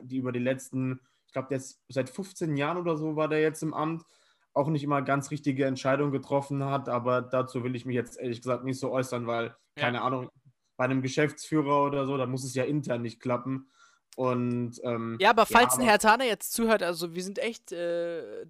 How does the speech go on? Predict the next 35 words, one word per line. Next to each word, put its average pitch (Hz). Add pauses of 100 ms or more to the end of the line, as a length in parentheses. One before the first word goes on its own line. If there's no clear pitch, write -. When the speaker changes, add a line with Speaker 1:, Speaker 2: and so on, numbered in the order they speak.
(140)
Speaker 2:
da 165
bereit, 165
von 165
euch 160
irgendwie 170
eine 160
Nachricht 175
zu 156
bekommen 170
oder 160
so, 147
könnt 160
ihr 165
Speaker 1:
Ja. 156
Speaker 2:
gerne 156
jeden 156
schreiben, 160
ähm, 156
was 165
es -
auf 151
sich -
hat, 160
genau 156
mit 160
Preetz 156
und 143
warum 147
man 147
mit 139
ihm 135
nicht 139
einverstanden 135
ist. 131
Sorry, -